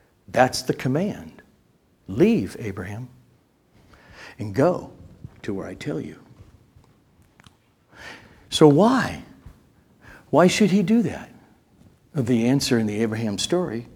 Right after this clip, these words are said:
is because I, God, promise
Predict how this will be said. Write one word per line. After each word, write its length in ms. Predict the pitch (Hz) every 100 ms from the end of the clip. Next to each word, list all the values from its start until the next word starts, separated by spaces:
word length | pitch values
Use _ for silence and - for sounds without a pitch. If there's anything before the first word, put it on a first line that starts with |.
| -
is 180 | 151 110
because 1000 | - 117 120 - 147 107 101 95 - - _ _ _ _ - - - - -
I, 520 | 120 143 165 170 160 - 135 113
God, 580 | 156 190 160 131 127 127 - _ _ _ _ _ _ _ _ - - _ -
promise 1120 | - - 175 185 147 - - - - -